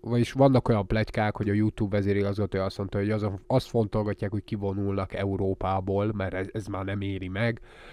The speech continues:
Ö, kíváncsi vagyok, mi lesz majd a Facebooknak a lépése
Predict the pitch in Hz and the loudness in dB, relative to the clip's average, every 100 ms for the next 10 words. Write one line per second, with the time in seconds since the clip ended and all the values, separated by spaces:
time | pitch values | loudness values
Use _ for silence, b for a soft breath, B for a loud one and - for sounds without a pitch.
0 | B 113 - 127 131 170 151 143 127 131 | B -6 6 8 10 12 12 12 10 10
1 | 123 - 117 101 - 110 107 98 101 - | 8 6 0 0 2 4 4 2 -4 -6
2 | - - 107 104 - - 104 101 101 101 | -10 -8 -2 -2 -2 -2 0 2 2 2
3 | 110 120 107 107 104 - 113 147 | 2 2 2 2 0 0 0 0